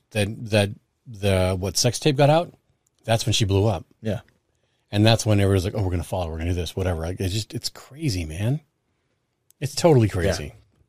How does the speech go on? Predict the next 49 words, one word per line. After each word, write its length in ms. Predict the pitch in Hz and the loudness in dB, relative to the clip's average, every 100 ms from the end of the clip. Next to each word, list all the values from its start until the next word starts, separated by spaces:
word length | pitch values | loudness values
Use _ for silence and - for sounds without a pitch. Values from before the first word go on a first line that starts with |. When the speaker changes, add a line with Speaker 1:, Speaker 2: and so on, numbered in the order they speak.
| _ | _
Speaker 2:
But, 160 | 131 | 4
uh, 160 | 110 120 | 4 4
no, 220 | 113 120 - | 4 4 4
I 80 | 143 | 6
know 160 | 160 | 6
that 120 | 120 | 4
Kanye 320 | - 113 113 101 | 2 2 2 2
did 220 | 104 95 | 0 2
buy 140 | 98 | 0
the 80 | 95 | 2
house 240 | 95 101 | 0 0
next 120 | 104 - | 0 -2
to 40 | |
him. 60 | 107 - - _ | -4 -6 -20 _
He 160 | _ 165 | _ 6
did 180 | 147 151 | 8 8
say 160 | 175 165 | 8 8
for 160 | 165 | 8
his 100 | 147 | 6
kids, 160 | - 156 | 6 4
and 140 | 151 | 8
if 160 | 156 151 | 8 8
it, 100 | 175 165 | 10 10
if 120 | 123 | 8
that's 260 | 123 139 - | 6 6 4
genuinely 500 | 113 120 139 139 131 | 4 6 6 6 6
the 100 | 104 | 4
case, 220 | 120 127 | 4 6
so 100 | - | 6
he 120 | 110 123 | 2 2
can 120 | 87 | 0
see, 280 | - 110 110 | 0 0 0
like, 220 | 101 - | -2 -2
physically 420 | - 120 120 107 | 0 2 2 0
see 220 | 107 123 120 | 2 2 4
them, 240 | 131 135 - _ _ _ _ | 4 2 -4 _ _ _ _
great. 220 | - 65 - _ _ _ - | -4 -4 -6 _ _ _ 2
Speaker 1:
More 100 | 165 | 4
Speaker 2:
Like, 80 | 208 | 6
Speaker 1:
power 180 | 196 | 4
to 160 | 165 151 | 6 6
him. 120 | 85 | 4
I, 80 | 101 | 0
I 40 | 113 117 | 4 4
feel 100 | - | 8
Speaker 2:
yeah. 20 | 120 | 8
Speaker 1:
like 80 | |
that's 200 | 113 110 | 8 6
awesome. 340 | 98 87 73 | 4 0 -4